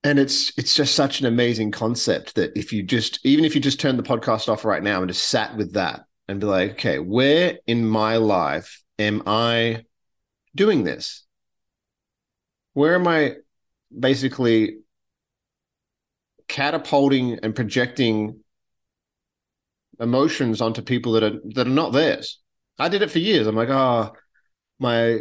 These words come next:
my dad or my mom or whatever made me angry." And it's very freeing knowing that nobody can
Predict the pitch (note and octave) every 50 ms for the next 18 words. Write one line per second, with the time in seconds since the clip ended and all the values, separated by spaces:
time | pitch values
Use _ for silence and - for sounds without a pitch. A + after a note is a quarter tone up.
0 | - - B2 A2+ A2+ A2 A#2 A#2+ A2+ A2+ A2+ A2 A2+ G#2 G#2+ G#2 G#2 G#2+ G#2+ A2
1 | G#2+ G#2+ G#2+ G#2 G2+ G2 G#2 G#2 G#2 G#2 G2 G#2+ G#2+ G#2 G2+ G2+ G2+ - G2+ G#2
2 | G#2+ G#2+ G2+ G2+ G2 F#2 F2+ F2+ E2+ D2+ - - - - _ _ _ _ _ _
3 | _ _ _ _ _ _ _ _ _ _ _ _ _ _ _ _ _ _ _ _
4 | _ _ _ _ _ _ _ _ _ _ _ _ _ _ - - C3 C3 B2+ A#2+
5 | A#2+ A2+ - - _ _ _ _ _ _ _ _ _ _ _ - C#3+ - - C3+
6 | A#2+ C3 D#3 E3+ F#3 G3+ G#3+ F3 - - - - D3+ D3 C#3+ C3+ B2 A#2 A#2 A2+
7 | A2 A2+ A2 A2+ A2+ A2+ G#2 A2 A2 G#2+ A2 A2+ A#2 A#2+ B2+ C3+ C3+ D3+ D3+ C#3+
8 | D3 D#3 D3+ - - C#3+ B2+ -